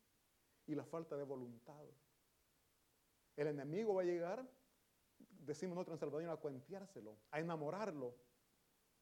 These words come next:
El enemigo va a llegar a enamorarlo, a hacerle ver de dónde Dios la ha sacado. Pero que yo, repito, para la carne es placentero.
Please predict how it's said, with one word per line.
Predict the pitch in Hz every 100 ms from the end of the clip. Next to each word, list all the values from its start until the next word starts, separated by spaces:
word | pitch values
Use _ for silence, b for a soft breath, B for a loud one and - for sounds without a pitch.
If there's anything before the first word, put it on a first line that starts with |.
| _
El | -
enemigo | 127 123 151 185
va |
a |
llegar | 185 165 185
a |
enamorarlo, | 190 180 170 156 175 220 214 B B B
a | 117
hacerle | 120 185 180 170 151
ver | 156 247 269 - - _ _ _ -
de | - 135
dónde | 143
Dios | 151
la | 156
ha |
sacado. | 151 135 190 185
Pero | 151 139
que | 139
yo, | 175 190 180 135
repito, | 127 127 214 208
para | - 131
la | 113
carne | 135 190
es |
placentero. | 208 220 160 156 185 202 123